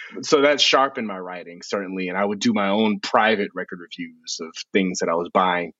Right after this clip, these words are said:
new music by Prince and, uh, and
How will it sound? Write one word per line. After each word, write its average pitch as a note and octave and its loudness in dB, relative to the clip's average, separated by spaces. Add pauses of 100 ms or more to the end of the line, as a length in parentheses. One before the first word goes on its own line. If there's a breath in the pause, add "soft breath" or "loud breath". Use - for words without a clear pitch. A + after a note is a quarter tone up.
(380 loud breath)
new G#2 4
music G2+ 2
by E2+ 4
Prince - 0
and, D#2 -6
uh, D2 -10 (320)
and D#2+ -2